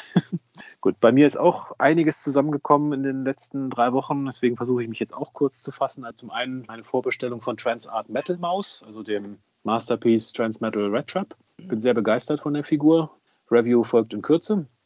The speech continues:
Dann hatte ich das Doppelpack hier A Hero is Born, also Alpha Trion und Orion Pax ist gekommen. Ich meine, die Figuren kennen wir ja beide, aber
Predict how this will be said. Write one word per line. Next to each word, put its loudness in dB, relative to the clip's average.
Dann 0
hatte -2
ich -8
das -4
Doppelpack 0
hier 0
A -6
Hero 4
is -4
Born, 0
also 0
Alpha -2
Trion 0
und -2
Orion 2
Pax -2
ist -8
gekommen. 0
Ich -10
meine, 0
die -6
Figuren 0
kennen 0
wir 0
ja -2
beide, 0
aber 0